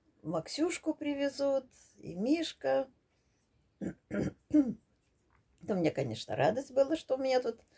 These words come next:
Эришка и Мишка был. Говорит: "Щас Костя придет, это самое, голодный, надо кормить". Ну, у девочки све-, семья, ей надо,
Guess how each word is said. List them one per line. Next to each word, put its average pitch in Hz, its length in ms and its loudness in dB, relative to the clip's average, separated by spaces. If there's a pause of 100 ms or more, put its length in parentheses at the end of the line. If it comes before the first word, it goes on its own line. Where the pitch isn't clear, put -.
(240)
Эришка 247 500 4
и 247 100 4
Мишка 226 480 -2
был. 214 400 4
Говорит: 185 460 4
"Щас - 260 0
Костя 254 400 4
придет, 233 560 2
это 208 240 -6
самое, 208 420 2
голодный, 208 600 6
надо 196 260 2
кормить". 196 640 0 (480)
Ну, 262 340 -4 (440)
у 220 80 -10
девочки 190 440 0
све-, - 300 -6
семья, 202 460 2
ей 202 280 2
надо, 190 560 0